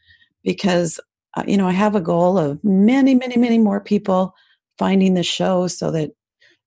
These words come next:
they can learn and grow from people like Tony. So sharing is caring, and it's very, very appreciated.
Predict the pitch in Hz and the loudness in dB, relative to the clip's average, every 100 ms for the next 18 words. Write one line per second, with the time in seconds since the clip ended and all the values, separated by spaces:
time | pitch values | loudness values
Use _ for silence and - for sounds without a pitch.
0 | - 160 160 165 160 156 156 151 156 151 | -2 0 0 0 2 2 2 2 2 2
1 | 156 - 147 160 156 160 151 165 175 170 | 0 -2 0 0 -2 -6 -4 -6 -4 -2
2 | 214 214 196 160 180 220 220 _ _ _ | -2 -2 -2 0 0 0 -2 _ _ _
3 | _ - - 170 160 - _ - - - | _ -16 -8 -4 -4 -6 _ -18 -10 -2
4 | 208 277 294 330 320 294 - - 190 185 | 2 4 4 4 2 0 -8 -4 -2 0
5 | 175 165 165 - 160 147 185 - 180 180 | 2 0 -2 -4 -6 -6 -14 -8 -2 -2
6 | 180 175 160 147 147 147 156 - - - | 0 -2 -4 -2 -2 -4 -6 -6 -6 -6
7 | - | -8